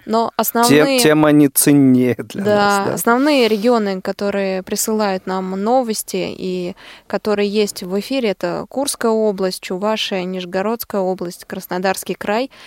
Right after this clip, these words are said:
Speaker 1: Татарстан, Красноярский край, Пермский край, Санкт-Петербург,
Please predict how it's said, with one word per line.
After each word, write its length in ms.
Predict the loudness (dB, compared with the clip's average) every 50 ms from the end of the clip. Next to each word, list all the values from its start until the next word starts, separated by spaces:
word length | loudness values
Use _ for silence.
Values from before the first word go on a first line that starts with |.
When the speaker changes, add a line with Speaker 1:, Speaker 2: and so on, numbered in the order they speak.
| -20 -20 -20 _ _
Speaker 1:
Татарстан, 760 | -2 -2 0 2 0 0 0 -4 -6 -2 0 0 0 -2 -4
Красноярский 680 | -6 -10 -8 -6 -6 -4 -4 -4 -6 -6 -8 -10 -12 -10
край, 300 | -6 -2 -2 -2 -2 -2
Пермский 520 | -4 -6 -4 -4 -6 -8 -8 -8 -10 -10
край, 300 | -6 -4 -2 -2 -2 -4
Санкт-Петербург, 920 | -4 -4 -4 -4 -4 -6 -6 -6 -4 -4 -4 -2 0 0 0 -2 -6 -10